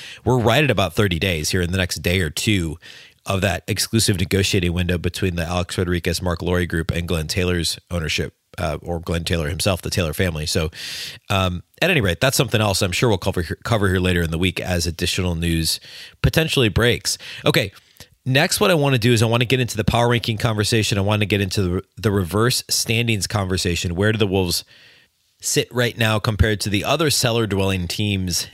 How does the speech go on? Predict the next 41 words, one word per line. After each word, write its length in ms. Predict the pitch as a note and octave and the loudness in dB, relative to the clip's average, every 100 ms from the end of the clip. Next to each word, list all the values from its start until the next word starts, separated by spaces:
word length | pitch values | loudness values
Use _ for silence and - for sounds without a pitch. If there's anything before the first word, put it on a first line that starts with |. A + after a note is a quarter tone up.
| _ - | _ -4
in 120 | G2+ | -2
the 100 | F2+ | 0
league? 260 | F2+ F2 E2 | 0 -2 0
First, 260 | F3+ A3 | 0 2
though, 100 | F#3+ | 2
let's 240 | D#3 F#3+ - | 2 2 0
talk 240 | D#3+ - | 0 0
about 220 | D3+ C3 | 0 0
Locker 300 | A2+ C3+ - | -2 -2 -2
Room. 200 | G2+ E2 - | -4 -4 0
This 240 | D3 - | 0 2
episode 500 | C#3+ E3 F3+ - F#2 - | 2 2 2 2 0 -2
is 160 | G2+ | -2
brought 260 | F2+ G#2 F#2+ | 0 0 0
to 80 | G#2 | 0
you 40 | |
by 140 | G2+ | 0
Locker 300 | F#2 F2+ - | 0 0 -2
Room. 140 | D#2+ D#2+ | -6 0
Locker 300 | G2+ A#2+ C#3 | 2 2 2
Room 140 | A#2 | 2
is 100 | G#2 | 0
the 80 | G#2+ | 0
first 300 | - A#2+ A#2+ | 0 0 2
social 360 | A#2 A#2 C3 G#2 | 2 2 0 0
audio 380 | G#2 A2 B2 G#2 | 2 2 4 2
platform 580 | - G#2+ - G#2+ G2+ | 0 -2 -2 -2 0
made 200 | F#2+ G2+ | 2 0
for 100 | - | 0
sports 380 | F#2+ - F#2 F2 | -4 -2 -2 -2
fans. 380 | - C2+ A1 - - | -4 -8 -8 -8 -2
The 100 | G2+ | 0
app 180 | A2+ | 0
is 100 | G#2+ | -2
free 200 | - B2 | 0 0
to 80 | A#2+ | 0
download, 380 | G2 G#2 G2+ G#2 | 0 0 2 2
and 120 | G2+ | 2
once 220 | G2 G#2 | 0 0
you're 80 | F#2 | 0
in, 180 | G#2+ | 0